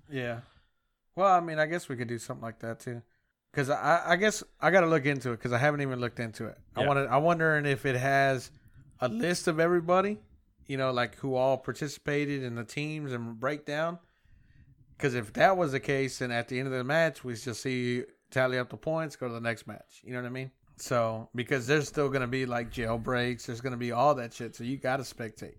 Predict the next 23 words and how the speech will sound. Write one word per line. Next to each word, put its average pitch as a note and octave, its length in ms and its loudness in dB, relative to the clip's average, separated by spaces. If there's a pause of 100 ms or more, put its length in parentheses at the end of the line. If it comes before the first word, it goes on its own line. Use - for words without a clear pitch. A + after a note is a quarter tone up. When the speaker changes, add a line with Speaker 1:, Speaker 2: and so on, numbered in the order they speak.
(200)
Speaker 2:
Is G#2+ 120 -4
that G#2 120 2
what G#2 100 -2
they're G2 100 0
saying? A2+ 280 0 (440)
Speaker 1:
Yeah, A3 140 4
it's B2+ 100 2
just C#3 140 -4
like D3 100 2
Warzone. C#3+ 380 -2 (540)
I C3 60 -6
mean, C3+ 120 0
could D3 180 0
you F#3 80 0
imagine C3 400 4
doing, C#3+ 200 0
like, C#3 180 0
a A2 60 -4
hundred B2+ 300 0
and A#2+ 80 -8
fifty C#3 320 -2
fucking C3+ 360 -4
people D3+ 440 -6